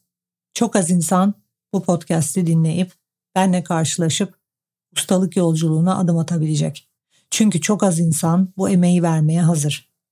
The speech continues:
Ama o insanlar kesinlikle dünya nüfusunun yüzde biri içerisine girecek. Benle çalışan öğrencilerimin tamamı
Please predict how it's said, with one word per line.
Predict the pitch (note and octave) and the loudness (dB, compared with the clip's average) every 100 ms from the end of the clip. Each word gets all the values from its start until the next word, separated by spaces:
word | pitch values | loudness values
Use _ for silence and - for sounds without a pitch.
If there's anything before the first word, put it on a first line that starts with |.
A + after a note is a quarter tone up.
| - | -2
Ama | F#3 F3 | 0 0
o | G#3+ A3 | 2 2
insanlar | A#3 G3 G3+ E3 D#3 F#3+ G3+ _ _ _ - | 2 0 0 0 0 0 -2 _ _ _ -2
kesinlikle | F#3 - F3+ F#3 G#3 G#3+ G3 | -2 2 2 2 2 0 2
dünya | F3+ F3+ F3 | 2 2 2
nüfusunun | E3+ E3 F3 D#3+ E3+ F3 | 2 0 -2 -2 0 2
yüzde | F3 D#3+ E3 D3+ | 2 0 0 0
biri | F3 | 0
içerisine | E3 - D#3+ - F3 E3+ | -2 -2 -2 -2 -2 0
girecek. | D#3+ D3+ D3+ C#3+ - _ _ _ _ _ - | 0 0 -2 -6 -12 _ _ _ _ _ -2
Benle | G3 G#3 F#3 | 0 2 0
çalışan | - F3 E3 - D#3+ F#3 G3+ _ - | -2 -2 -2 -2 -2 -2 -4 _ -6
öğrencilerimin | F3 E3+ F3 F3 E3 E3+ E3+ F#3+ G3 | -2 0 0 0 0 0 2 0 -2
tamamı | - A#3+ A#3 F#3+ E3 E3 G3 | -2 2 2 2 0 0 -2